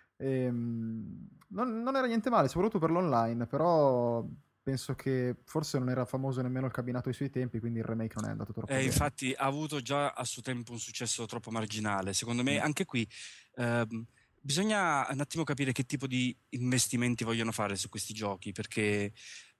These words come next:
Speaker 2: non c'è mai una enorme pubblicità, a meno che non ci sia un marchio importante come può essere quello di Wipeout dietro.
Speaker 1: Sì, è vero.
Speaker 2: Mm,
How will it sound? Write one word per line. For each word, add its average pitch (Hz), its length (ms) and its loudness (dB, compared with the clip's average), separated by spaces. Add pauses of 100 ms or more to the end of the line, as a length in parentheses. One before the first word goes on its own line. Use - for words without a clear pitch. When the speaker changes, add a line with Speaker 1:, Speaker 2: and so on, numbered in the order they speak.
Speaker 2:
non 147 180 4
c'è 165 180 2
mai 117 520 2
una 123 320 -2
enorme 127 340 -2
pubblicità, 117 480 -4
a 147 40 2
meno 131 200 0
che 135 120 -4
non 127 140 -4
ci - 100 -4
sia 123 160 -2
un 110 100 -4
marchio 113 320 -2
importante 117 480 -4
come 107 160 -6
può 107 140 -6
essere 104 300 0
quello 104 160 -4
di 107 80 -4
Wipeout 98 600 -2
dietro. 92 400 -12 (120)
Speaker 1:
Sì, - 160 -6
è 117 80 -2
vero. 110 240 -4 (840)
Speaker 2:
Mm, 113 320 0